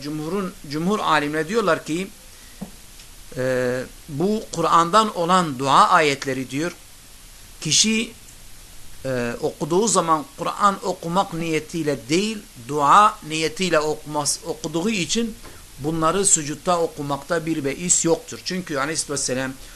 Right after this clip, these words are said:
rükuda ve sucutta Kur'an'ın okunmasını kesinlikle yasaklıyor.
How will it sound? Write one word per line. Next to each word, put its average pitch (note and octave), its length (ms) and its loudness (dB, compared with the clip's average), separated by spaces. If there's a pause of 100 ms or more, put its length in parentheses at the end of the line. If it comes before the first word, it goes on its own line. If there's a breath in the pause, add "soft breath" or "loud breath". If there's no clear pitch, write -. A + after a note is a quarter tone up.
(240 loud breath)
rükuda D3+ 440 2
ve F3+ 60 2
sucutta D#3 680 4
Kur'an'ın D#3 460 4
okunmasını D#3+ 720 0
kesinlikle E3 540 -2
yasaklıyor. E3+ 580 2